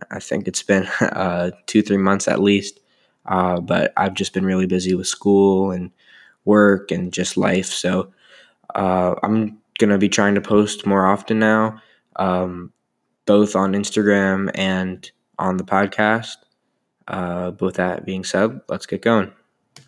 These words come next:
Today on the All Things Gators podcast, we're gonna be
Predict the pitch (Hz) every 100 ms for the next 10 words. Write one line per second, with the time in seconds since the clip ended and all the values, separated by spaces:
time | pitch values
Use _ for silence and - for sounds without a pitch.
0 | _ _ _ _ _ _ _ _ _ _
1 | _ _ _ _ _ _ - 139 147 120
2 | 107 107 - 107 98 107 107 95 92 98
3 | - 117 113 117 113 - 104 101 95 98